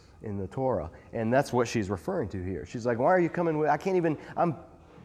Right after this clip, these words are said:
that ship has sailed. I'm not having any more kids. So you're not, there's no use for you to stay in the family. There's nothing you can get from being with me,"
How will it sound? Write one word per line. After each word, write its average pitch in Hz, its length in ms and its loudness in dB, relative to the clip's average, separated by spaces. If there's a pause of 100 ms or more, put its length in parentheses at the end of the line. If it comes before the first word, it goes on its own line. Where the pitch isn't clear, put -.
that 170 200 8
ship - 220 4
has 139 120 0
sailed. 127 460 2 (260)
I'm 135 100 -8
not 160 140 2
having 160 300 4
any 120 160 0
more 101 180 0
kids. 95 400 -6 (240)
So - 160 -2
you're 131 160 6
not, 165 400 6 (340)
there's 143 220 -4
no 160 140 2
use 147 400 -4
for 151 140 -4
you 139 180 -2
to 127 100 -4
stay 143 300 0
in 131 100 0
the 117 80 -4
family. 131 400 0
There's 104 140 -2
nothing 143 300 0
you 147 120 0
can 135 220 0
get 139 320 2 (560)
from 131 180 -4
being 135 340 4
with 98 140 2
me," 92 240 -6